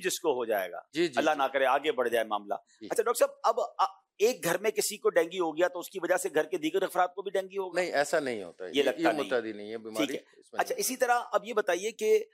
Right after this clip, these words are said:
Speaker 1: ڈینگی نہ ہو، اب چلے جن کو ہو گیا اللہ ان کو شفا عطا فرمائے، وہ اپنا علاج کرائیں، آپ نے طریقہ بھی بتایا۔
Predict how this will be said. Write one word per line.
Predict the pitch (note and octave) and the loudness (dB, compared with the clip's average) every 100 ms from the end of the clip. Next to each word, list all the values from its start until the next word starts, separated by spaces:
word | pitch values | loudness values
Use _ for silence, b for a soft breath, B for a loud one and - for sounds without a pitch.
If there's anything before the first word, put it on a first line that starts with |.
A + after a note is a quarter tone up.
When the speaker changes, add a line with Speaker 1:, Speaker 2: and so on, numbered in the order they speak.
| _ _ - | _ _ 0
Speaker 1:
ڈینگی | F#3 A3 G#3 C4 | 0 0 -2 -2
نہ | D#3+ D#3 | 0 2
ہو، | G3+ D3 A2+ - | 2 2 -4 0
اب | D3+ | 0
چلے | C#3 F#3+ | 2 0
جن | E3 F3 | 0 -2
کو | G3 | 0
ہو | D#3+ E3+ | 2 4
گیا | F3+ | 4
اللہ | E3+ E3 | 4 2
ان | D#3 | 0
کو | D#3+ | -6
شفا | D3+ D#3+ | 0 4
عطا | D3+ D#3 | 4 4
فرمائے، | D3 D3 C#3 D3 C#3+ | 4 2 4 4 4
وہ | C3+ | 0
اپنا | - C#3 | 2 4
علاج | C3 C#3+ - | 6 4 4
کرائیں، | C3 C3 C3+ | 4 4 4
آپ | C3 | 2
نے | C3+ | 0
طریقہ | C3+ C3 C3+ | -6 -2 -2
بھی | C#3 | 0
بتایا۔ | B2 B2 A#2 | 0 4 4